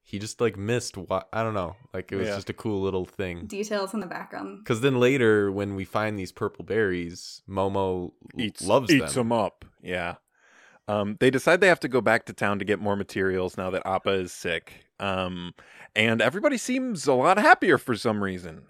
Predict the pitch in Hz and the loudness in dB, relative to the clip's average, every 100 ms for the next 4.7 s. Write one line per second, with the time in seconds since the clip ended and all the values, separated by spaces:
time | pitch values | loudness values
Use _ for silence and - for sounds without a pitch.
0 | - 101 104 101 104 110 - 127 165 110 | -4 -2 -2 -2 0 -2 0 -2 0 -2
1 | 107 - 104 95 - - - 226 127 95 | -4 0 2 2 0 -8 -2 2 2 2
2 | 104 - 104 113 113 113 127 - 101 98 | -2 -2 0 2 4 2 2 2 2 4
3 | 98 95 - _ - 110 - - 104 - | 2 0 -10 _ -4 -4 -4 -6 -6 -2
4 | 123 135 180 226 123 87 - | -2 2 2 2 -2 -8 -12